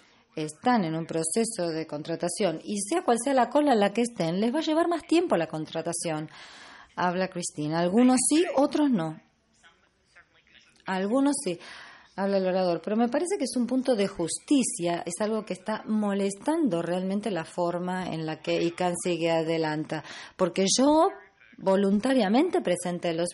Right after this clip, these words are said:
pic porque yo siempre hago lo correcto, porque hubo presión para hacerlo,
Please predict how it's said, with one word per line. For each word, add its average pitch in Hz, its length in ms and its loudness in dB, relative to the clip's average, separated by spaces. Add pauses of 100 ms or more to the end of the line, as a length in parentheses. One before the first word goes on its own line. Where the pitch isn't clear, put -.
pic 175 240 -2
porque 277 240 -2
yo 160 140 -4
siempre 170 300 -6
hago 160 160 0
lo 160 120 0
correcto, 240 720 0 (420)
porque 165 320 -2
hubo 170 280 2
presión 220 540 -2
para 160 200 -2
hacerlo, 160 600 -2